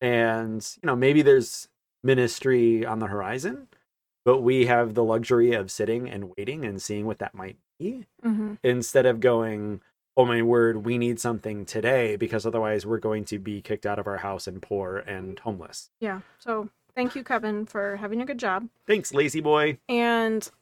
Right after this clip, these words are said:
Speaker 2: <laughs> uh, I think us deciding to stay, I, I think we both feel called to the, to live in this particular area. And that's one of the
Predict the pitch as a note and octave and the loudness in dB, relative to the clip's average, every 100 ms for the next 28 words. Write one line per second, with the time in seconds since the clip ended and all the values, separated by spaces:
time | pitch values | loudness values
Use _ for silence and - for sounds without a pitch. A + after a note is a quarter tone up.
0 | _ - G#3+ - D4 - _ _ _ _ | _ -6 -4 -2 -4 -4 _ _ _ _
1 | _ _ _ B3 A#3 A3+ - - A3+ A3+ | _ _ _ 2 4 4 0 -2 -4 -2
2 | A#3+ G#3+ - - _ _ _ _ _ _ | -2 -2 -6 -20 _ _ _ _ _ _
3 | _ _ _ _ - B3+ C4 - - _ | _ _ _ _ 2 4 4 0 -8 _
4 | _ _ _ A3 B3 - A3+ A3+ A#3+ A3+ | _ _ _ -4 -2 2 4 4 4 0
5 | A3 G#3+ G#3+ - - A3+ G#3 - A#3+ - | 0 -4 -8 -6 2 4 4 2 2 4
6 | B3 A#3 C#4+ A#3+ A#3+ A3+ A3+ A3+ - A3 | 2 2 -2 -2 -2 0 0 -2 -4 -2
7 | G#3+ G#3 G3+ _ _ _ B3 A#3 A3+ A#3+ | 0 -2 -4 _ _ _ 4 4 2 0
8 | A3 - - A3+ A3+ A3 A3+ G#3+ - G3+ | 2 -2 -4 -2 0 0 0 -2 -4 -8
9 | G#3+ G3+ G#3 F#3+ G3+ F#3+ A3+ D#4 F#4 _ | -8 -4 -4 -2 -4 -4 -2 -2 -4 _
10 | _ _ _ _ - A#3 A3+ G#3+ G#3 C#4 | _ _ _ _ -4 0 0 -2 4 6
11 | F4 C#4 C4 B3+ A3+ G#3+ G3+ | 6 4 0 2 2 4 2